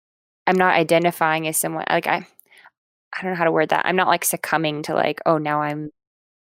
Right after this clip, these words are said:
bent and messed up and out of shape," and, and I think that is when you let, like, trauma identify you or redefine you, but I see it as, like, a superpower, like,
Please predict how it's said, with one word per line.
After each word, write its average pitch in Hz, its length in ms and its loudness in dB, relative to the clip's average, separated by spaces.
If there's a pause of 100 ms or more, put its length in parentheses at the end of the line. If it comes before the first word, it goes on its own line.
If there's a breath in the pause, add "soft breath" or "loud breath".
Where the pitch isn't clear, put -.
(120)
bent 156 380 2
and 151 120 -2
messed 151 300 2
up 151 180 4
and 147 80 -4
out 151 160 2
of 147 80 -6
shape," 151 440 -2
and, 147 260 -2 (1000 loud breath)
and 156 140 2
I 156 100 4
think 156 340 0 (200)
that 165 340 4
is 160 160 2
when 156 160 0
you 156 100 2
let, - 140 4
like, - 160 0
trauma 143 360 2 (120)
identify 151 500 2
you 147 380 2
or 143 140 2
redefine 143 580 -2
you, 151 140 -2
but 147 240 2 (760)
I 175 100 2
see - 60 -2 (100)
it 220 140 8
as, 208 160 6
like, 208 140 2
a 180 40 4
superpower, 165 720 4
like, 160 300 0